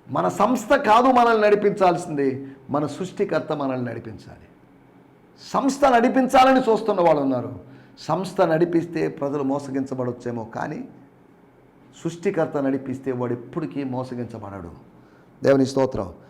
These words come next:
మరునాడు మేము బయలుదేరి, ఇంకా తొలమైలో ఎక్కువ అటాచ్‌మెంట్ ఏం ఏర్పడలేదు కాబట్టి ఉండేసి, "Okay brothers, may God bless you, if the Lord willing." ఇప్పటికే మొదటి రెండు మిషనరీ ప్రయాణాలు మిమ్మల్ని కలుసుకోలేకపోయాం, ఈ మిషనరీ ప్రయాణంలో కలుసుకున్నాం.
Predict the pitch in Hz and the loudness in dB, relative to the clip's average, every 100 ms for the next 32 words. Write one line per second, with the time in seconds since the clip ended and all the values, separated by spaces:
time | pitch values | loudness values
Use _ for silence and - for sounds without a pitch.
0 | - _ - 202 269 277 277 269 262 208 | -20 _ 0 4 6 6 8 6 6 8
1 | 247 247 240 226 220 214 - - - - | 8 10 10 10 8 4 -2 -12 -20 -20
2 | - - 208 220 226 220 214 - - - | -20 -10 -6 0 2 2 -2 -12 -20 -20
3 | _ _ - 170 190 190 185 185 180 190 | _ _ -2 0 2 2 2 0 0 2
4 | 180 170 165 185 180 - 175 175 175 165 | 2 2 2 2 2 -6 -4 0 0 0
5 | 170 175 170 165 165 165 165 165 170 247 | 0 -2 0 0 0 0 0 -2 -6 -10
6 | 247 - - - - - 165 156 165 165 | -12 -18 -20 -20 -14 -2 0 2 2 2
7 | 165 151 156 151 - 151 143 151 139 143 | 2 0 0 -2 -4 -4 -2 -2 -2 -4
8 | 151 143 - 143 143 135 139 139 135 - | -4 -4 -2 0 0 2 0 0 -2 -6
9 | - - - - _ _ _ _ - 139 | -14 -20 -20 -20 _ _ _ _ -4 -2
10 | 151 147 151 143 139 135 135 131 - - | 0 0 -2 -2 -6 -8 -8 -12 -18 -16
11 | 147 180 226 208 196 180 170 180 175 160 | 0 4 4 4 2 2 0 2 0 0
12 | 165 160 160 151 151 143 147 139 147 143 | 0 0 0 0 0 0 -2 -2 0 0
13 | 139 147 143 135 135 139 127 135 135 135 | 0 -4 -2 -4 -4 -8 -6 -6 -4 -4
14 | 127 123 131 - 127 127 | -4 -6 -8 -10 -8 -8